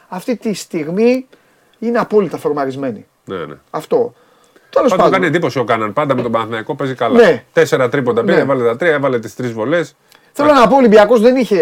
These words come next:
Speaker 1: δεν είχε την ένταση του, ο Βεζένκοφ, ο Παπα-Νικολάου, όλοι αυτοί,
Speaker 2: Ήταν
Speaker 1: Πένιο
Speaker 2: Ολυμπιακός
Speaker 1: Walkup, όλοι
Speaker 2: του,
Speaker 1: αυτοί.
Speaker 2: Ολυμπιακός πρωταθλήματος. Ήταν Ολυμπιακός της Ρόδου, ήταν Ολυμπιακός του
Speaker 1: Ναι,
Speaker 2: Περιστερίου,
Speaker 1: ναι,
Speaker 2: που
Speaker 1: ναι, ναι.
Speaker 2: πήγε στο Ρελαντί,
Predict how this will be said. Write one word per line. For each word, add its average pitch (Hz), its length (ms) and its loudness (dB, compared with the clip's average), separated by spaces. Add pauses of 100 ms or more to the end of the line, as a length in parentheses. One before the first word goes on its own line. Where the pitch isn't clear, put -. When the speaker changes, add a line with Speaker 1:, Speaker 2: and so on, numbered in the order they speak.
(400)
Speaker 1:
δεν 170 160 -4
είχε 180 160 -4
την 123 180 -8
ένταση 147 400 -6
του, 175 100 -2
ο 143 40 2
Βεζένκοφ, 160 440 -4
ο 139 40 -14
Παπα-Νικολάου, 135 720 -2
όλοι 156 140 4
αυτοί, 160 120 0
Speaker 2:
Ήταν 170 200 0
Speaker 1:
Πένιο 185 120 0
Speaker 2:
Ολυμπιακός 156 420 4
Speaker 1:
Walkup, 170 80 -4
όλοι 185 120 -4
Speaker 2:
του, 170 60 2
Speaker 1:
αυτοί. 208 220 -6
Speaker 2:
Ολυμπιακός 127 540 -2
πρωταθλήματος. 120 800 -6
Ήταν 135 240 -8
Ολυμπιακός 98 640 -6
της 90 160 -16
Ρόδου, 160 380 0
ήταν 143 280 -4
Ολυμπιακός 107 540 -4
του 440 100 -4
Speaker 1:
Ναι, 349 40 6
Speaker 2:
Περιστερίου, 151 500 2
Speaker 1:
ναι, 190 160 2
Speaker 2:
που 156 60 0
Speaker 1:
ναι, - 60 -2
ναι. 170 60 -2
Speaker 2:
πήγε 165 240 0
στο 135 160 -4
Ρελαντί, 123 560 -4